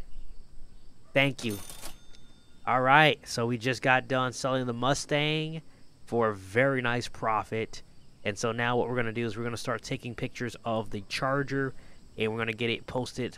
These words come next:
for sale online. T G R Auto Sales, bam.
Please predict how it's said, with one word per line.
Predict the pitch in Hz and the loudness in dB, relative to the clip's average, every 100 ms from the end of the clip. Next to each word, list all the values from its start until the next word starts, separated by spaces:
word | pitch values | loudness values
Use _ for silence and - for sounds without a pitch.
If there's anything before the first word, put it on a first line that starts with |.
| - | -14
for | - 113 | -10 -8
sale | - 143 147 147 143 | -4 0 2 2 0
online. | 120 123 127 123 107 113 104 98 60 - | -2 0 0 -2 2 2 2 0 -4 -6
T | - 139 | -6 -4
G | 117 113 | -2 2
R | 113 - | 2 4
Auto | 135 143 | 0 0
Sales, | - 143 147 151 156 147 - | 0 -2 0 0 -2 -2 -6
bam. | 98 - 85 57 50 78 | -4 2 2 0 -6 -10